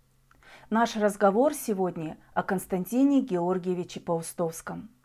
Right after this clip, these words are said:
Путешествовать я начал еще в детстве.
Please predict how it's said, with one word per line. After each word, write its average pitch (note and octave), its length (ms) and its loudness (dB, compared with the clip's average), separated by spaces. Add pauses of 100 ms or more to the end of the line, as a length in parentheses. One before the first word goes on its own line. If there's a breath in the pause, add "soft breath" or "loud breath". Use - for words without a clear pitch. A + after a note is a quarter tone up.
(1300 soft breath)
Путешествовать C4+ 800 2
я A#3+ 140 6
начал D4+ 340 4
еще B3+ 380 0
в B3 80 -6
детстве. F3 560 -6